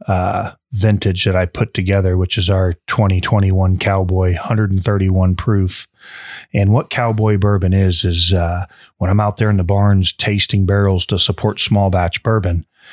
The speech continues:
I come across what I call my piggy banks. Remember when you're a little kid, you, you, you wanted to figure out how much money you had, you grab your piggy bank and shake it. Uh, by now, y'all figured out I never really grew up. I'm still shaking stuff to figure out how much I got.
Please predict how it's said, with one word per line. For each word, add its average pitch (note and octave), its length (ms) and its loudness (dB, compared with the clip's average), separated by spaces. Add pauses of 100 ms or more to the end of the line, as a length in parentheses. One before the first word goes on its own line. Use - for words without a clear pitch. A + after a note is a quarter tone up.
(300)
I F#2 100 -2
come C#3 220 0
across G#2 360 -2
what A2 80 0
I A2 60 0
call G#2+ 220 0
my F2+ 140 0
piggy G2 340 -2
banks. E2+ 480 0
Remember D3+ 220 2
when B2+ 100 2
you're A2+ 100 2
a G#2+ 60 2
little G#2+ 180 2
kid, G2+ 600 0 (460)
you, F#2 220 -4
you, F2+ 300 -6
you A2+ 140 0
wanted G2+ 180 4
to F2+ 80 -2
figure G#2 220 0
out G2 100 -2
how G#2 80 0
much F#2 220 -2
money G2+ 200 2
you F#2 60 2
had, F#2+ 240 2
you F2+ 80 0
grab F#2 260 -2
your E2 120 -4
piggy F#2+ 240 -2
bank F#2 260 0
and D#2+ 100 -4
shake F2+ 360 -4
it. G2+ 120 -4 (440)
Uh, E2+ 140 -2
by F#2+ 160 0
now, F#2 220 2
y'all F2+ 240 0
figured F#2 280 0
out F2+ 160 2
I F#2 60 2
never F#2+ 300 2
really F#2 240 0
grew G2+ 280 2
up. G2+ 160 2 (120)
I'm G2 240 2
still F#2+ 260 0
shaking G2+ 340 0
stuff G2+ 280 0
to - 80 -12
figure G#2 240 -2
out F#2+ 140 0
how G2+ 100 2
much G2+ 240 0
I F#2 80 -2
got. F#2+ 360 -2